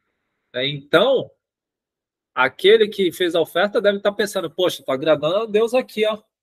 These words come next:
Maravilha, dei cem milzão. Ah, isso daí, ó, Deus deve tá como? Felizão. Poxa, mas tu deu cem mil do lucro de que você destruiu um monte de família, né? Vendeu droga pra caramba pra jovens aí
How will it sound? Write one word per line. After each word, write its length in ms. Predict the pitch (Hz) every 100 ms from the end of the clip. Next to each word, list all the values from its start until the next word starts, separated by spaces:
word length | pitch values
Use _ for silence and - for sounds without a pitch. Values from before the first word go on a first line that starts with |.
| _ _
Maravilha, 640 | 113 127 190 196 160 196 151
dei 140 | 139
cem 260 | 135 165 156
milzão. 560 | 165 160 143 175 254 - _ _ _ _ _ _
Ah, 220 | 196 180 - _ _ _ _
isso 180 | - 160
daí, 380 | 175 160 190
ó, 160 | 285 131 -
Deus 260 | 135 165 196
deve 180 | 214 202
tá 160 | 220
como? 320 | 202 226 170 127
Felizão. 640 | - 196 262 208 202 202 _ _ _ _ _ _ _
Poxa, 220 | 196 151
mas 180 | 156 151
tu 140 | 170
deu 180 | 170 185
cem 460 | - - - 220
mil 400 | 208 175 240 220 _
do 200 | 151 175
lucro 440 | 165 175 226 202 165
de 120 | 160
que 120 | 185
você 260 | 170 160 175
destruiu 440 | 190 - 185 185
um 60 | 170
monte 260 | 196 208
de 80 | 208
família, 560 | 208 208 151 208 220 - _ _ _ _ _ _ _ _ _ _ _ _ _ _
né? 120 | 135
Vendeu 360 | 156 160 160 185
droga 300 | 156 175 202
pra 160 | 202 175
caramba 320 | 175 175 185
pra 200 | - 147
jovens 540 | 127 139 175 175 151
aí 300 | 139 151 202